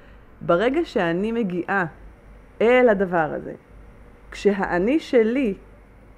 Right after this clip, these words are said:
עשוי ממשהו מאוד מאוד גמיש,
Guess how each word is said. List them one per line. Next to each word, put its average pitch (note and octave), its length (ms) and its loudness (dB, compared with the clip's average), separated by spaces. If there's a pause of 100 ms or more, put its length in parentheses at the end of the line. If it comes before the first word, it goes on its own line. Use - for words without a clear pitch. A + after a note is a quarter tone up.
(220)
עשוי D#4+ 460 -2
ממשהו C#4+ 440 -2
מאוד A#3 500 0
מאוד G3+ 320 0
גמיש, E3+ 640 -4